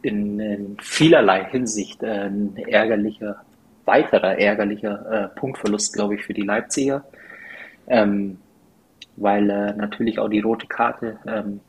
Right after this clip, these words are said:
klar, ähm, ihr wisst, äh, letztendlich, was ich drauf antworten,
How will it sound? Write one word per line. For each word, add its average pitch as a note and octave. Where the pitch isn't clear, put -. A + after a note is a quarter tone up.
klar, -
ähm, G#2
ihr A2
wisst, -
äh, A#2+
letztendlich, A2+
was G#2+
ich A#2
drauf A#2
antworten, A2+